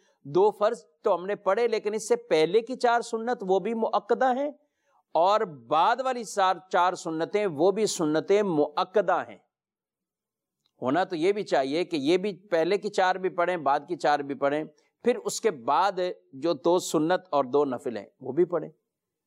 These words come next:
लेकिन जो मुअक्कदा सुन्नतें हैं उनको तो तर्क ना करें, उनको तो ऐसा ना करें। तो ये आदत बिल्कुल जो बना लेते हैं वो गलत बनाते हैं,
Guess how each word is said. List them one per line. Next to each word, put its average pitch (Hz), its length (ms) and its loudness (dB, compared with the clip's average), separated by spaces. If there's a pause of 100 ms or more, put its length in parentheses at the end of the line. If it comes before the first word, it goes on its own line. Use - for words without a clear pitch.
(500)
लेकिन 165 300 0
जो 196 160 2
मुअक्कदा 185 680 -4
सुन्नतें 170 640 -4
हैं 120 380 -4 (180)
उनको 165 340 0
तो 233 120 -4 (100)
तर्क 208 240 -2
ना 233 160 -4
करें, 165 280 -12 (800)
उनको 143 220 -2
तो 180 100 0
ऐसा 165 200 -2
ना 180 100 -8
करें। 180 200 -18 (180)
तो 131 100 0
ये 160 220 4
आदत 127 340 -2
बिल्कुल 131 380 -4 (460)
जो 127 160 2
बना 113 320 0
लेते 165 260 -6
हैं 170 80 -4
वो 120 140 -6
गलत 107 300 -4
बनाते 165 420 -2
हैं, 220 160 -10